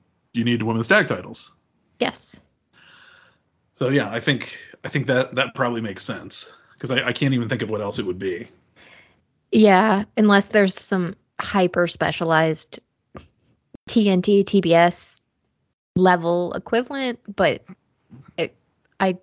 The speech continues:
Speaker 2: can't think of what that would be. I mean, obviously it wouldn't be another network thing, but
Speaker 1: Maybe it would be. Maybe they're, maybe they're gonna get moved to True T V <laughs> and
Speaker 2: Oh, God. I would love to
Speaker 1: have
Speaker 2: see a True T V title.
Speaker 1: have an Impractical Jokers championship.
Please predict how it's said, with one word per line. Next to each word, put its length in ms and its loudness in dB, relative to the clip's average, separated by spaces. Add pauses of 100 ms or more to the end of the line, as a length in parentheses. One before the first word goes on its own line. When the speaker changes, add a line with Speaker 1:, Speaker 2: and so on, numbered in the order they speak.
(160)
Speaker 2:
can't 220 -2
think 140 -8
of 80 -8
what 120 -2
that 140 0
would 140 -8
be. 420 -2
I 40 -4
mean, 140 0
obviously 420 0
it 80 -6
wouldn't 180 -4
be 80 -2
another 260 -6
network 460 -6
thing, 280 -6
but 220 -8 (1300)
Speaker 1:
Maybe 220 0
it 80 -2
would 120 -2
be. 240 -6
Maybe 140 0
they're, 300 -2
maybe 160 0
they're 100 2
gonna 220 -2
get 140 -4
moved 240 -2
to 60 -4
True 260 0
T 180 2
V 300 2 (160)
<laughs> 180 -12
and 260 -4
Speaker 2:
Oh, 120 8
God. 360 -2 (380)
I 120 4
would 160 4
love 260 4
to 60 0
Speaker 1:
have 60 -4
Speaker 2:
see 200 0
a 60 0
True 220 -4
T 160 -6
V 180 -4
title. 260 2 (540)
Speaker 1:
have 120 2
an 80 0
Impractical 580 -2
Jokers 460 -2
championship. 640 -6